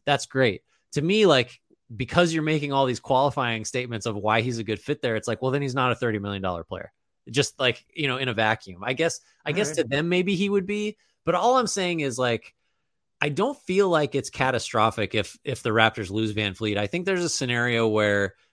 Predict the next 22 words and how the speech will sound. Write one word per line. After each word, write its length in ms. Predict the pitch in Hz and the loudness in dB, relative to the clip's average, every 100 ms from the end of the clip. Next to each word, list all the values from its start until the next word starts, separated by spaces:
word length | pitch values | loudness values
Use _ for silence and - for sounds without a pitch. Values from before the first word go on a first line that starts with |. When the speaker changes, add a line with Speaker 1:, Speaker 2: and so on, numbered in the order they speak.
| _ | _
Speaker 1:
they 140 | 120 131 | 0 2
replace 460 | 123 - 147 143 | 0 0 0 0
him 120 | 151 131 | -2 0
with, 360 | 117 107 - _ _ _ 127 101 _ 127 | 0 0 -8 _ _ _ -18 -18 _ -4
God 240 | 139 151 | 2 2
knows 160 | 131 113 | 2 0
what, 220 | 107 95 | 0 0
'cause 100 | - | -4
they 100 | 107 123 | -4 -2
don't, 220 | 143 - | -2 -2
they 80 | 135 | -2
won't 260 | 143 151 | 0 2
have 160 | 131 117 | 2 2
a 40 | |
ton 180 | 113 113 | 0 -4
of 60 | 104 | 0
assets, 460 | 107 - 98 92 | 0 -2 -6 -8
but, 240 | - 110 - _ _ | -4 -4 -4 _ _
and 120 | 147 143 | -6 0
the 80 | |
offense, 380 | 135 139 147 123 | 2 4 0 -4
like, 260 | 127 113 - | -6 -8 -10